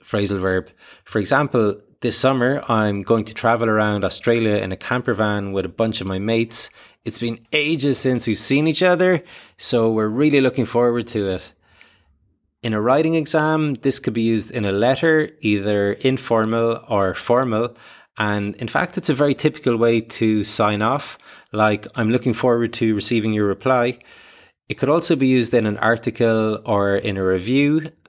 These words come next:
Uh, like, imagine you have written a review of a great experience in a restaurant or a hotel. In your conclusion, you could say that you are looking forward to going back there to try more of their delicious food.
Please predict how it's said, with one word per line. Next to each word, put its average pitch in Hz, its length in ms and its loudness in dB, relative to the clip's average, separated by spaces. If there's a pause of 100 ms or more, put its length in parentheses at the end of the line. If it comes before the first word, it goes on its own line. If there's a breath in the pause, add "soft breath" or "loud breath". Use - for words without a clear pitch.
(240)
Uh, 107 300 -2
like, 117 200 -2
imagine 139 400 0
you 135 100 2
have 117 500 2
written 117 440 -2
a 117 60 0
review 107 400 2
of 101 100 -2
a 101 40 0 (120)
great 110 200 -2
experience 110 680 0
in 98 80 -2
a 95 80 -4
restaurant 127 720 0
or 107 160 2
a 98 60 0
hotel. 117 580 0 (600 loud breath)
In 120 160 2
your 113 120 2
conclusion, 127 600 0
you 117 80 2
could 110 160 -4
say 110 240 2
that 101 280 2
you 104 160 0
are 101 160 2
looking 120 380 0
forward 123 360 0
to - 80 -14
going 110 260 2
back 120 240 0
there 107 200 2
to - 220 -4
try 104 360 0
more 107 300 0
of 92 160 -4
their 104 220 0
delicious 107 580 -2
food. 120 420 2